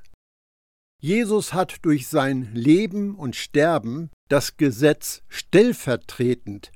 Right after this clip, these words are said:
für alle vollkommen erfüllt. Damit hatte das alte Gesetz sein Ziel erreicht und war überflüssig geworden. Es wurde für nichtig erklärt.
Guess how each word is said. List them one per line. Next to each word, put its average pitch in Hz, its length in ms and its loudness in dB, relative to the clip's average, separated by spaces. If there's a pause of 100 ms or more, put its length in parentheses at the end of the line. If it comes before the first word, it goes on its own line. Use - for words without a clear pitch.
(140)
für - 480 4
alle 165 460 2 (140)
vollkommen 160 720 -2
erfüllt. 123 600 -10 (520)
Damit 220 480 0
hatte 175 200 -4
das 151 220 -2
alte 147 380 -2
Gesetz 139 560 -4 (100)
sein 175 360 0
Ziel 175 360 -6
erreicht 123 800 -6 (140)
und 185 200 -2
war 208 260 4
überflüssig 196 800 0
geworden. 92 640 -10 (420)
Es 117 240 -8
wurde 180 520 6 (140)
für 165 220 0
nichtig - 680 -2
erklärt. 107 720 -8